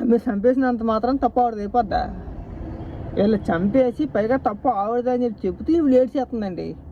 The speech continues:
మహానటి అనొద్దు నిన్ను. నిజంగా నువ్వు సినిమాలో వెళ్ళి ఉంటే కనుక ఒక రేంజ్ పర్ఫార్మెన్స్ చేసేదానివి. ఉం? ఆ, అసలు మనకు సంబంధం లేని సబ్జెక్ట్ కానీ, కానీ నాకు ఎందుకో మనసు ఆగల,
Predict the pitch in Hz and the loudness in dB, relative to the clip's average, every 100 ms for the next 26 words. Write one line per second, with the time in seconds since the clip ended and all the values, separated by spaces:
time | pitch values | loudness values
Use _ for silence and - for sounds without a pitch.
0 | - 185 185 220 262 254 247 247 233 254 | -8 -2 0 2 2 4 2 2 2 2
1 | 254 277 262 240 240 - - - - - | 2 2 0 -2 -6 -14 -16 -16 -14 -4
2 | 185 233 294 285 285 285 277 240 269 277 | 2 4 4 4 4 4 4 4 6 6
3 | 262 254 277 262 233 240 294 330 403 - | 4 4 2 2 2 0 -2 -4 -8 -18
4 | - - - - 196 196 208 269 294 269 | -20 -20 -8 -4 0 2 4 4 4 2
5 | 240 247 240 254 262 202 190 - - - | 0 -2 -2 0 0 -4 -6 -10 -10 -10
6 | - - - - - - - - - 240 | -10 -10 -12 -12 -12 -12 -14 -6 2 2
7 | 302 - - - 151 156 151 156 151 156 | 2 -6 -14 -10 -8 -6 -4 -4 -4 0
8 | 208 185 185 180 156 175 226 240 233 220 | 2 4 2 0 0 2 4 4 2 0
9 | 190 220 226 202 214 240 226 262 - - | -2 -4 -2 -2 2 2 2 -2 -6 -14
10 | - - - - 247 262 240 226 240 240 | -14 -14 -6 0 2 2 2 2 4 4
11 | 233 196 185 202 240 208 190 185 | 4 2 2 2 0 0 -4 -4